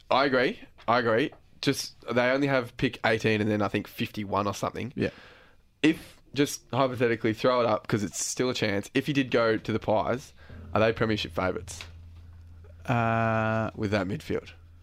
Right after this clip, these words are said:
Speaker 2: I just don't know how it works. Like, where did, where did these? Then you have to play someone out of position. Like, you can't fit.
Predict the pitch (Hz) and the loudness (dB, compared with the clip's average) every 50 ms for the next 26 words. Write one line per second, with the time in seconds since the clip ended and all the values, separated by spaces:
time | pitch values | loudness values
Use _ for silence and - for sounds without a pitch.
0 | - - - - - - - - - - - - - - - - - - - - | -20 -20 -20 -20 -20 -20 -20 -20 -20 -20 -20 -20 -20 -20 -20 -20 -20 -10 -4 -2
1 | 240 262 294 302 294 - - 220 202 185 170 151 147 147 139 127 123 - - - | 2 2 2 2 2 0 -2 0 0 2 2 2 2 2 2 2 0 0 -2 -2
2 | 139 147 170 202 196 - - 156 156 170 190 208 220 233 214 - - 196 220 220 | 0 2 2 0 -2 -2 -2 -2 0 2 2 2 2 2 0 0 0 0 0 2
3 | 208 226 208 180 - - - 185 214 226 240 240 220 - - - 165 147 - 151 | 2 2 2 0 0 0 0 2 2 4 4 2 2 0 0 0 0 2 2 2
4 | 143 131 123 117 113 - 131 113 120 147 151 - 107 101 110 113 - 156 - - | 2 2 2 0 0 0 0 2 2 2 2 0 0 0 0 0 0 -2 0 0
5 | 202 208 202 - - - - 156 165 - | 0 0 0 -2 -8 -2 0 0 0 0